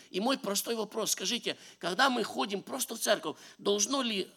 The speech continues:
э, имущество или сокровище Господне в нас увеличиваться, или должно оно оставаться на одном и том же месте? Вот на этот вопрос вы правильно ответили. Конечно. Друзья, вы поймите правильно, что Библия говорит о том, что были ля-, разные люди. Были люди,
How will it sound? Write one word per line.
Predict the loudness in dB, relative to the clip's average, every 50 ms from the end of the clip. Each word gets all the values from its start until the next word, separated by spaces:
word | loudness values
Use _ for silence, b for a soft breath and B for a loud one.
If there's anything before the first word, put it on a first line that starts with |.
| _ -2
э, | 0 2 2 2 0 -2
имущество | -2 0 0 4 4 4 4 4 2 -2 -4 -6 -6
или | -4 -4 -4 -2 -2
сокровище | -2 -4 -4 -6 0 0 2 2 2 -2 -2 -4 -4 -6 B B B B B -4
Господне | -2 0 0 0 0 0 0 0 -2 -2
в | 2
нас | 2 2 2 0 -6
увеличиваться, | -8 -6 -4 -2 -2 0 0 0 0 0 -2 -2 -4 -4 B B B B B
или | -4 -4 -2
должно | 0 0 -2 0 0 0
оно | 2 2 0
оставаться | 0 0 -4 -2 -2 -2 -2 -2 -4
на | -4 -4 -4
одном | -4 -4 -6 -6 -6
и |
том | -8 -8 -8 -6
же | -6 -6
месте? | -6 -8 -10 -12 -16 -18 -20 _ _ _ _ _ _ _ _ _ _ _ _ _ _ _ _ _ _ _ _ _ _ _ _ _ _ _ _ _ _ _ _ _
Вот | -6 -6 -6 0
на | 4 4
этот | 4 4 4 -2 -6
вопрос | -6 -4 -2 -2 -2 -2
вы | -2 -2
правильно | 2 4 4 4 4 2 -2
ответили. | -4 -4 -6 -8 -8 -8 -10 -6
Конечно. | -4 -2 0 0 0 0 0 -4 -6 B B B B B B
Друзья, | -4 -2 4 10 10 10 10
вы | 10 4
поймите | 0 -2 0 0 0 -2 -4
правильно, | -2 0 0 0 2 2 0 0 -2 -2 B B B
что | B 0 0 0
Библия | 0 0 -2 -2 0 -2 0 0
говорит | 0 0 0 0 -2 -2
о | -4
том, | -2 0 -2 -2 B B B B B
что | 0 0 0 -2
были | 0 2 4 6 6 6 6 4 4 6
ля-, | 6 6 6
разные | 8 8 10 10 8 8 4 2 0 2 2
люди. | 4 4 2 2 2 0
Были | -4 -4 -4 -4 -2
люди, | -2 0 0 2 2 0 0